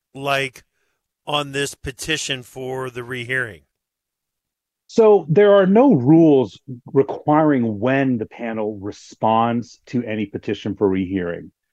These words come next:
Speaker 2: But here's, there are different, and there are different pathways that it could take. So
Speaker 1: Okay.
Speaker 2: the panel and the full court could just reject the petitions outright, which would be, you know, a final action
Speaker 1: Okay.
Speaker 2: by the court with respect to the rehearing.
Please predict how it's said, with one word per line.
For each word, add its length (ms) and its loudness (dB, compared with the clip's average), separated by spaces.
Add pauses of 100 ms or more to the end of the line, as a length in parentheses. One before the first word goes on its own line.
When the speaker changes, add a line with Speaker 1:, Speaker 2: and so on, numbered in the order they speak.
(300)
Speaker 2:
But 120 0
here's, 400 2
there 140 4
are 40 4
different, 320 0
and 80 2
there 100 4
are 40 2
different 320 -4
pathways 720 -4
that 160 -4
it 160 -10
could 240 -12
take. 420 -14
So 440 2 (240)
Speaker 1:
Okay. 140 -12
Speaker 2:
the 100 0
panel 600 2
and 160 0
the 80 0
full 320 -2
court 400 -2
could 160 -6
just 280 -8
reject 600 -6
the 80 -14
petitions 560 -10
outright, 720 -2 (640)
which 200 -4
would 140 0
be, 360 4
you 100 0
know, 100 -6
a 60 -10
final 500 -6
action 420 -6
Speaker 1:
Okay. 80 -8
Speaker 2:
by 260 -2
the 100 -10
court 380 -6
with 140 -10
respect 340 -10
to 60 -16
the 40 -12
rehearing. 600 -8